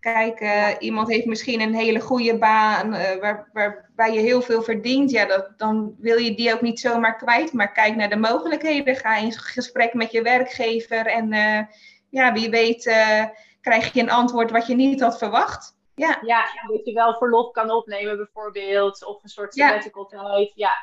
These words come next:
Speaker 2: nee, dat klopt. Dat hoorde ik ook wel vaak hoor, dat mensen soms wel eens denken van, "Oh, ik vind dat spannend om aan te gaan geven."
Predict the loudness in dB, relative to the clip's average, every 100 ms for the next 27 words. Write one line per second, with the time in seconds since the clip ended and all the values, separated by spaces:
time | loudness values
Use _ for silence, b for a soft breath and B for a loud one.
0 | -10 _ -12 -8 -8 -10 -12 -12 -12 -12
1 | -4 0 0 0 -4 -6 -2 -2 -2 -2
2 | -4 -4 -6 -12 -14 -18 -18 -14 -12 -12
3 | -10 -12 -14 -16 -8 0 2 2 0 -6
4 | -8 -8 -2 0 2 -2 -8 -6 -4 -4
5 | -8 -12 -12 -6 -2 -2 -2 -6